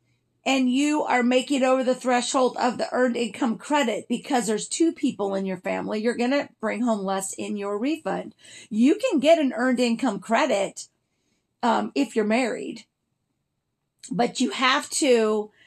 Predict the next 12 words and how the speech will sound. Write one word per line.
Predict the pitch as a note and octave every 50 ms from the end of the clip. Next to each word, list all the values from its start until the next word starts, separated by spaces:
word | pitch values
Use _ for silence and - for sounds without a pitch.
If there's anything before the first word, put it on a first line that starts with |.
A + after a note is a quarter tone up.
| - - _ _
you | A#3+ C#4 D#4+
have | D4+ C#4+ C#4 C4+ D4 D#4 - -
to | - - C4 B3 G#3+
file | F3 - C#4 B3 A#3+ A#3+ A#3 A3+ G#3+ G3 G#3+
together. | - G3 D#3+ G3 G#3 A3 A#3+ - - - - - - - _ _ _ _ _ _ _ _ _ _ _ _ _ _
And | A3 A#3+
then | B3+ C4+ C4
your | C4 A#3+ - -
income | - C#4 D4 D#4 D4+ E4 E4+ D4 C4+ C4+
has | D#4 C#4+ B3+ A#3+ A3+ A#3+ A3+ -
to | - C4+ A3+
file | - - - C4 A#3+ A#3+ A#3+ A#3+ A#3 A3 G#3 G3 G3 G3 G3